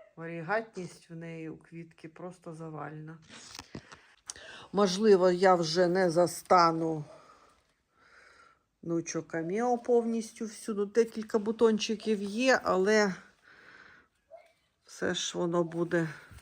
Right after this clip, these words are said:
вже не так. Ви бачите, які квіти?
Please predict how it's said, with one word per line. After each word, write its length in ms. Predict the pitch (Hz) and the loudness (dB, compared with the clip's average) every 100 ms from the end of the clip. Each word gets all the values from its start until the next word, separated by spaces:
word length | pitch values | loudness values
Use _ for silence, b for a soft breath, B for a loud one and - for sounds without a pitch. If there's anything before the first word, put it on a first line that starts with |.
| B B B _ | B B B _
вже 200 | - 175 | -12 -8
не 160 | 160 151 | -6 -6
так. 540 | - 143 139 - - _ _ B B B B B B B B - | -4 -6 -6 -14 -20 _ _ B B B B B B B B -4
Ви 80 | |
бачите, 340 | 185 190 - 165 | 0 0 -2 -6
які 200 | 151 156 | -6 -10
квіти? 540 | - 156 147 156 160 | -10 -12 -10 -10 -12